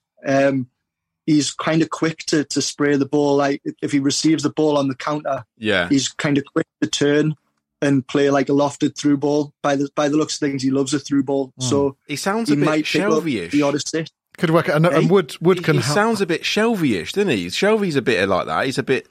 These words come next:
Speaker 2: get the ball deep and
Speaker 3: Mm.
Speaker 2: spray it long.
Speaker 3: Like, yeah.
Speaker 1: Like a tenacious Jonjo Shelvey.
Speaker 3: Mm.
Speaker 2: Yeah, like a much better, more hairy Jonjo Shelvey.
Speaker 3: Everyone's more hairy than <laughs> Jonjo
Speaker 1: More
Speaker 3: Shelvey.
Speaker 1: Brazilian Jonjo
Speaker 3: <laughs>
Speaker 1: Shelvey.
Speaker 3: Even James is hairier than Jonjo Shelvey.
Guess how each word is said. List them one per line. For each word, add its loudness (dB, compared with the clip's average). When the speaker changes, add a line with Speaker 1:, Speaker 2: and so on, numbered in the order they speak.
Speaker 2:
get -8
the -4
ball 0
deep -2
and 2
Speaker 3:
Mm. 0
Speaker 2:
spray 0
it -4
long. 0
Speaker 3:
Like, -2
yeah. -2
Speaker 1:
Like 2
a 2
tenacious 0
Jonjo 0
Shelvey. -2
Speaker 3:
Mm. -4
Speaker 2:
Yeah, 0
like -4
a 0
much -2
better, 2
more -4
hairy -2
Jonjo -2
Shelvey. -2
Speaker 3:
Everyone's 2
more -4
hairy -4
than -10
<laughs> -8
Jonjo -4
Speaker 1:
More -4
Speaker 3:
Shelvey. -4
Speaker 1:
Brazilian -2
Jonjo -8
Speaker 3:
<laughs> -2
Speaker 1:
Shelvey. -2
Speaker 3:
Even 2
James -2
is -4
hairier -4
than -8
Jonjo -6
Shelvey. -10